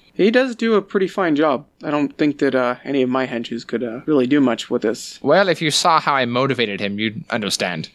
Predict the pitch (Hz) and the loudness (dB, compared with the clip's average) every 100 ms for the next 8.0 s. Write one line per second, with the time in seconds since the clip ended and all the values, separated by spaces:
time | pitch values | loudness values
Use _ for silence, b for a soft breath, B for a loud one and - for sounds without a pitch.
0 | _ 151 147 143 151 151 - 143 143 139 | _ 0 2 2 2 0 0 2 2 2
1 | 147 147 147 156 156 156 170 160 160 _ | 0 2 2 2 0 -2 0 -2 -4 _
2 | - 147 - 110 104 131 139 139 123 113 | -6 -4 -2 -2 -2 0 2 4 4 2
3 | 107 95 110 107 104 101 98 - 101 - | 0 0 -2 -2 -2 -2 -2 -4 -6 -4
4 | 117 101 - 101 101 135 160 - 156 156 | -2 -2 -2 -2 -2 0 0 0 0 0
5 | 165 160 151 165 170 165 165 - 165 151 | 2 0 -2 -2 -2 -2 0 0 0 0
6 | - 131 127 120 131 135 143 135 139 131 | 0 0 0 -2 -2 -2 -2 0 0 0
7 | 127 127 139 135 135 151 135 117 110 110 | -2 0 0 2 -2 0 0 0 -2 -4